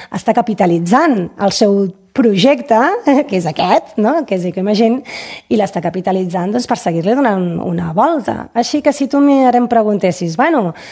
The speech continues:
i però aquesta iniciativa d'empresa quallarà?» Jo et diria, «Mira, la vida dona moltes voltes,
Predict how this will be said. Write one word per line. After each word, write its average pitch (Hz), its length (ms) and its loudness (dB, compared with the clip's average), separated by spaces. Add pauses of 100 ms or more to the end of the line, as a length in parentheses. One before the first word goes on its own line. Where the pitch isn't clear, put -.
(200)
i - 80 -4
però 190 160 2
aquesta 233 420 0 (300)
iniciativa 214 540 0
d'empresa 220 640 2
quallarà?» 185 520 0 (400)
Jo 175 220 -6
et 160 40 -8
diria, 165 360 -6 (100)
«Mira, 190 240 -2 (440)
la 143 120 -2
vida 170 160 -2
dona 240 160 2
moltes 160 320 -6
voltes, 190 400 -4